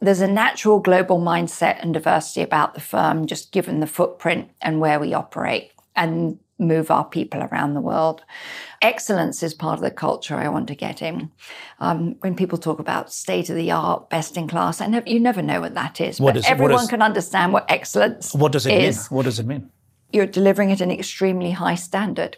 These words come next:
Speaker 1: Um, you know, if you've, if you've done an excellent job, you know that you've delivered well for, you've delivered outcomes, not just done a lot of hard work.
Speaker 2: Mm.
Speaker 1: Um, you've, and the, and the, those outcomes are usually in the eye of the recipient.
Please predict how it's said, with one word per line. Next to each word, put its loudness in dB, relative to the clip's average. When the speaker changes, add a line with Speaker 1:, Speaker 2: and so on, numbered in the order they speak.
Speaker 1:
Um, 0
you -6
know, -6
if -20
you've, -4
if 0
you've 0
done 2
an -4
excellent -2
job, 4
you 0
know 4
that 2
you've -2
delivered 4
well 4
for, 2
you've 0
delivered 4
outcomes, 0
not 2
just 0
done 2
a 2
lot 4
of -2
hard -2
work. 0
Speaker 2:
Mm. -10
Speaker 1:
Um, 4
you've, 2
and 2
the, 4
and 2
the, 4
those 6
outcomes 0
are -4
usually 0
in 0
the -2
eye 0
of -2
the 0
recipient. -4